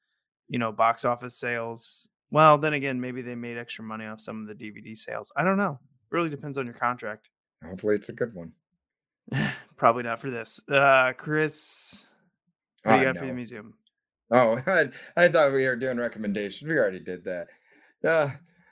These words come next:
Speaker 2: museum. Uh, I'll have to go with the, uh, the wood chipper.
Speaker 1: Mm,
Speaker 2: Kill.
Speaker 1: mm-hmm.
Speaker 2: That's where I thought the movie was gonna, like, get better, and it just didn't.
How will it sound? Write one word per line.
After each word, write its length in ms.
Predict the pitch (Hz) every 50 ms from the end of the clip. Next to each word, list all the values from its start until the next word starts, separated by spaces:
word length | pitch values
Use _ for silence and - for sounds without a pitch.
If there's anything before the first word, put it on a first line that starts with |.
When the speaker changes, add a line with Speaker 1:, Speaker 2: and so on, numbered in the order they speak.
| _ _
Speaker 2:
museum. 640 | - 147 156 151 139 127 143 147 143 135 131 127 127
Uh, 380 | 69 104 143 143 143 143 143 139
I'll 220 | 113 98 143 143
have 120 | 147 139 147
to 80 | 147
go 180 | 131 127 120 117
with 180 | 113 104 95 -
the, 260 | 110 104 104 101 101
uh, 300 | 98 92 87 87 82 80 - _ _ _ _ _ _ _ _
the 300 | - 98 92 85 82 78 - -
wood 240 | 107 95 95 87 90
chipper. 380 | - 92 85 - 87 85 87 - _ _ _ _ _ _ _ _ _ _ _
Speaker 1:
Mm, 240 | 143 156 185 165 - _ _
Speaker 2:
Kill. 200 | - - 95 - 147
Speaker 1:
mm-hmm. 200 | 151 147 - 123
Speaker 2:
That's 160 | 127 120 165
where 120 | 175 165
I 60 | 151 139
thought 200 | - 139 135 117
the 80 | 135
movie 220 | 131 127 123 127 127
was 140 | 120 113
gonna, 200 | 117 120 113 110
like, 200 | 101 101 95 87 - _ _ _ _ - 104 104
get 260 | 107 101 90 - 92
better, 380 | 92 85 87 92 87 87 - _ _ _ _ _ _ _ _ _ _ _ _ _ _ _ _ _ _ - 78
and 160 | 80 104 110 107
it 120 | 104 95
just 300 | 90 98 92 87 - - _ _ _ _ _ _ _ _ _ _ _ -
didn't. 360 | 101 90 87 82 73 62